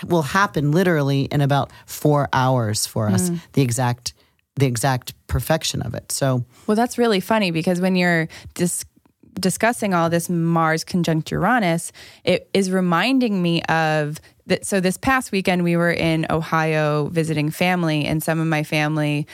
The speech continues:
Speaker 2: um, are very hands-on. And so not only was I able to chop wood with an axe, I also was able to use a chainsaw.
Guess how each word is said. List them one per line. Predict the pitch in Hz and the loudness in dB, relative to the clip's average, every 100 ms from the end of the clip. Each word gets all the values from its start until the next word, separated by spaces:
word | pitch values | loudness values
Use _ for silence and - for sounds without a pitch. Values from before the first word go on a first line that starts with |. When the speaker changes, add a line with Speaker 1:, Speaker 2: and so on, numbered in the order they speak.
| - - - | -20 -10 -2
Speaker 2:
um, | 165 147 143 143 - _ | 0 0 -2 -4 -8 _
are | 165 156 160 | 0 0 -2
very | - 160 190 190 | -4 0 2 2
hands-on. | 185 175 160 160 127 - 165 - - - - | 2 0 0 0 -2 -2 -6 -8 -20 -6 0
And | 180 | 0
so | 196 175 170 165 | 2 2 2 0
not | 185 190 226 | 0 2 2
only | 208 202 | 2 0
was | 190 175 | 2 0
I | 180 | 2
able | 165 - 165 165 160 160 - | 0 0 0 2 0 -2 -2
to | 170 160 156 151 165 - - _ _ _ | 0 2 2 0 -4 -14 -20 _ _ _
chop | - 185 165 - | -2 0 0 0
wood | 160 226 175 175 208 - | 2 2 2 0 -4 0
with | 175 180 | 2 2
an | 160 | 2
axe, | 233 190 202 - - - _ _ _ - | 2 0 -2 -10 -10 -12 _ _ _ -2
I | 180 170 165 | 0 0 0
also | - 208 226 185 | 2 0 0 -2
was | 175 | 0
able | 180 160 160 | 2 2 0
to | 165 | 0
use | 160 160 | -2 0
a | 165 | -2
chainsaw. | - 196 226 214 139 - | 0 2 2 0 -2 -2